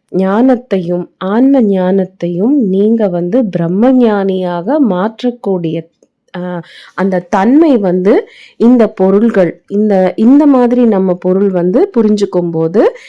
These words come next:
இ-, ஒவ்வொரு ஸ்லோகத்தில இருந்தும் நம்ம அந்த ஞானத்தை பெறும்போது பிரம்ம ஞானியாக மாறுவதற்கு நமக்கு சுலபமான வழி அப்படின்னு சொல்றாங்க. யாரெல்லாம் பிரமிட் மாஸ்டர்ஸா மாறணும் அப்படின்னு நினைக்கிறீங்களோ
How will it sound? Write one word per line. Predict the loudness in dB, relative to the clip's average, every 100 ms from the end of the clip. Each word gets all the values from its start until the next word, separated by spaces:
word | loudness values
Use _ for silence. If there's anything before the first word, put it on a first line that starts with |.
| -16 -4
இ-, | -2
ஒவ்வொரு | 0 0 0 0 0
ஸ்லோகத்தில | -2 0 0 -2 -2 0 0
இருந்தும் | 0 -2 0 -2 -6 _ _
நம்ம | -4 -2 0 -2 -2
அந்த | -2 0 0
ஞானத்தை | 0 2 2 0 -2
பெறும்போது | -2 0 0 0 -2 0
பிரம்ம | 0 0 -2 0 2
ஞானியாக | 2 2 0 0 -2 -2 -4 -6
மாறுவதற்கு | -6 -4 -2 -4 -4 -10 -4 -2 -2 -8 -20 -14
நமக்கு | -6 -4 -4 -4 -2 -2 -6
சுலபமான | -6 -2 0 2 0 0 0 0 -2
வழி | -2 -2 -2 -4 -8
அப்படின்னு | -4 -4 -4
சொல்றாங்க. | -6 -6 -8 -10 -12 -16 _ _ _ -10
யாரெல்லாம் | -4 0 0 2 2 2 0
பிரமிட் | -2 0 0 0 0
மாஸ்டர்ஸா | -2 -2 -4 -6 -4 -4 -2
மாறணும் | -2 -2 -2 -4 -4 -8 -10
அப்படின்னு | -4 0 0 0 -2 -2
நினைக்கிறீங்களோ | -4 -4 -4 -2